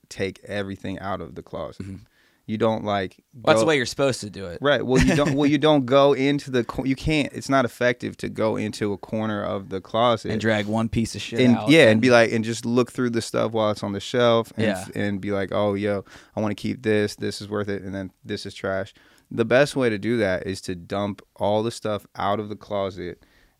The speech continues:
Speaker 1: Then you can look at it and be like, "This is trash. Keep
Speaker 2: Mm-hmm.
Speaker 1: this." So now you start to make a pile of things you need to keep.
Speaker 2: Yeah.
Speaker 1: You make a pile of things you need to throw away. So for me, it was like, I found all these things that I can throw away.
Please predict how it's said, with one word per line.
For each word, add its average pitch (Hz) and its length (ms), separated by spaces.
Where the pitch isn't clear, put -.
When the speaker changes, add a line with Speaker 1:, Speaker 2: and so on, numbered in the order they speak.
Speaker 1:
Then 110 180
you 113 100
can 107 360
look 110 260
at 104 160
it 101 40
and 95 100
be 98 80
like, 92 220
"This 104 200
is 101 80
trash. 98 520
Keep 107 260
Speaker 2:
Mm-hmm. 104 120
Speaker 1:
this." 101 180
So 101 100
now 104 160
you 107 100
start 110 220
to 107 80
make 101 160
a - 40
pile 98 440
of 92 100
things 98 260
you 92 60
need 90 160
to - 60
keep. 123 500
Speaker 2:
Yeah. 104 260
Speaker 1:
You 107 120
make 101 200
a 101 60
pile 95 260
of 90 80
things 95 240
you 92 40
need 90 120
to - 60
throw 85 220
away. 107 420
So - 160
for 120 140
me, 120 160
it 113 80
was 104 160
like, 98 340
I - 80
found 107 360
all 110 240
these 117 180
things 107 320
that 101 240
I 98 140
can 95 260
throw 101 240
away. 101 320